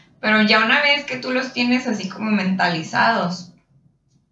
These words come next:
yo creo que ahí es donde empieza a fluir más y empieza a correr mejor tu vida, porque ya le das prioridad a una responsabilidad,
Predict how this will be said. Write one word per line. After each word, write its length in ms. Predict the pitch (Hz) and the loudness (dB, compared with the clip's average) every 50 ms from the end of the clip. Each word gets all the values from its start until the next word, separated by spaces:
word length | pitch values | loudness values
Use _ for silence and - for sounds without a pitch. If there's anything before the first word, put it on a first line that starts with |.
| _ _ _ | _ _ _
yo 160 | 196 196 196 | -4 -2 0
creo 180 | 202 214 214 214 | 2 0 0 2
que 100 | 226 226 | 2 4
ahí 120 | 226 233 | 4 4
es 60 | 247 | 2
donde 160 | 247 254 - - | 0 -2 -2 -4
empieza 240 | 220 196 202 202 226 | -4 -4 -2 -2 -2
a 60 | 226 | -2
fluir 340 | - 214 196 190 190 190 202 | -2 -2 -2 -2 -2 -2 0
más 560 | 202 196 190 190 208 233 247 247 - - - | 2 4 6 6 6 4 2 -2 -4 -8 -8
y 80 | 202 196 | -6 -4
empieza 280 | 190 190 196 196 226 | -2 -2 -2 -2 -2
a 60 | 240 | -2
correr 260 | - 240 196 185 180 185 | -2 0 0 0 0 0
mejor 260 | 196 208 - 208 208 | -2 -2 -2 -4 -6
tu 200 | - - 214 208 | -4 -4 -4 -4
vida, 360 | 208 202 196 190 170 - - - - - - - _ _ | -2 -2 0 0 0 -2 -4 -8 -12 -18 -20 -20 _ _
porque 220 | - 208 202 202 190 | -6 -6 -4 0 2
ya 140 | 190 190 | 2 4
le 80 | 202 214 | 4 4
das 200 | 220 233 240 240 - | 4 4 2 2 -2
prioridad 640 | 240 247 240 226 208 190 185 185 185 185 185 185 - - - - _ _ _ _ _ | -2 -2 0 0 2 2 4 4 4 2 0 -4 -10 -16 -20 -20 _ _ _ _ _
a 120 | - 208 214 | 0 2 4
una 160 | 214 226 233 | 4 4 4
responsabilidad, 1000 | 254 262 247 233 233 226 214 214 208 196 190 185 180 185 190 208 - - - | 2 0 -4 -2 -2 -2 -2 0 0 0 0 2 2 4 4 4 2 0 -6